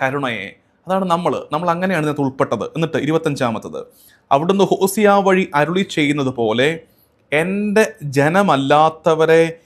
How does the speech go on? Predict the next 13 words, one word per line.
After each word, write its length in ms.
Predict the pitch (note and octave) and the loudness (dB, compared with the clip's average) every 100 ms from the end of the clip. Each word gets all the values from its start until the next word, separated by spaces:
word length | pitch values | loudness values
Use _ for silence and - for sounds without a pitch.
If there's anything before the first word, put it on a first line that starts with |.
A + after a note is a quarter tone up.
| _ _ | _ _
എൻ്റെ 420 | C3 D3+ F3+ E3+ E3 D3 | 0 0 0 4 4 4
ജനം 300 | D3 D#3 E3+ E3+ - | 2 2 2 0 -2
എന്ന് 120 | C3+ C3+ | -2 0
ഞാൻ 120 | C3 B2+ C3 | 0 0 0
വിളിക്കും, 320 | D#3 D3+ F#2+ _ _ _ _ _ _ D3+ | 0 -2 -12 _ _ _ _ _ _ 0
പ്രിയപ്പെട്ടവളല്ലാത്തവളെ 1600 | E3 G3+ G3+ G#3+ G3+ G#3 G3 D3 C#3 D#3 D#3+ D#3+ D#3 D3+ D3+ D3 - - | 2 2 2 0 2 2 4 2 2 2 2 2 -2 2 2 0 -6 -6
പ്രിയപ്പെട്ടവളെന്നും.' 1000 | D3+ D#3 D#3+ D#3+ D3 D3 C#3 C3 B2 - _ _ _ _ _ C#3+ | 0 2 2 0 -2 0 0 -2 -4 -8 _ _ _ _ _ -2
നിങ്ങൾ 320 | D#3+ F#3 G3 G3+ G3+ - C#3+ | 0 2 2 2 -2 -2 0
എൻ്റെ 400 | D#3+ F3 F3 G3+ E3+ C#3+ | 0 -4 0 0 2 2
ജനമല്ല 600 | D3 F3 D#3 B2+ C3 D3 - - C#3 | 2 0 0 0 2 2 0 0 -4
എന്നവരോട് 560 | C#3 C3 C#3 D#3 E3+ F3+ C3 | 2 2 4 2 2 2 2
പറയപ്പെട്ട 640 | B2 C#3 D3 - D#3 - F3+ - _ _ - C#3 | 2 2 0 0 -2 0 -2 -2 _ _ -2 0
അതേ 260 | C#3+ F#3+ | 2 2